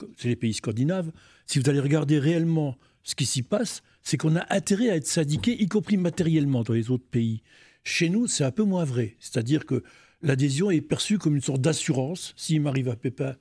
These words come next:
je peux compter sur le responsable syndical. Il y a une vision de proximité du syndicalisme, mais il n'y a pas d'intérêt immédiat. Vous allez en Belgique, si vous n'êtes pas syndiqué, vous allez avoir un mal de chien à bénéficier de votre assurance retraite,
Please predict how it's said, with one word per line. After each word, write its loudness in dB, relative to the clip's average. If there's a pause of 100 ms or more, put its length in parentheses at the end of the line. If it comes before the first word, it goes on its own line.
(260)
je -12
peux -4
compter -4
sur -10
le -6
responsable -8
syndical. -4 (540)
Il 0
y 4
a 2
une 2
vision 0
de -6
proximité -2
du -4
syndicalisme, -4 (260)
mais 2
il 2
n'y 2
a 0
pas -2
d'intérêt 0
immédiat. 0 (380)
Vous 2
allez 2
en 0
Belgique, -2 (520)
si -2
vous 2
n'êtes 0
pas -2
syndiqué, 0 (460)
vous 2
allez 2
avoir 0
un 0
mal 0
de 0
chien -2 (300)
à -2
bénéficier 0
de 0
votre 0
assurance -2
retraite, -4